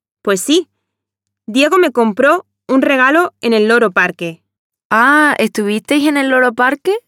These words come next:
Speaker 1: Sí, es fantástico. Hay tigres, gorilas, chimpancés,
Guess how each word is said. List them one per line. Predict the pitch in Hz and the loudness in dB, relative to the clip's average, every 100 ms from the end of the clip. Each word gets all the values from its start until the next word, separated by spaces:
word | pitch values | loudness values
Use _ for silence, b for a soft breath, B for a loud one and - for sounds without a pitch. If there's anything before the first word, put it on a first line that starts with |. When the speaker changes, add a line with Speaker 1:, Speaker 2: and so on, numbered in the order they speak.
| _ _ _ _ _ _ - | _ _ _ _ _ _ -12
Speaker 1:
Sí, | - 190 214 180 _ _ _ _ _ - | -2 0 0 -4 _ _ _ _ _ -4
es | 254 277 | -4 -2
fantástico. | 320 254 196 247 240 185 - 165 160 _ _ _ _ _ _ - | 0 0 0 -2 -4 -8 -10 -12 -14 _ _ _ _ _ _ -4
Hay | 180 175 | -4 -4
tigres, | - 269 269 277 277 269 - _ _ | -2 0 0 0 0 -2 -10 _ _
gorilas, | 196 175 220 254 254 247 247 - _ | -4 -2 -2 -2 0 -2 -4 -14 _
chimpancés, | - 220 185 165 165 240 247 247 247 | -2 -2 0 -4 -4 -4 -2 -2 -4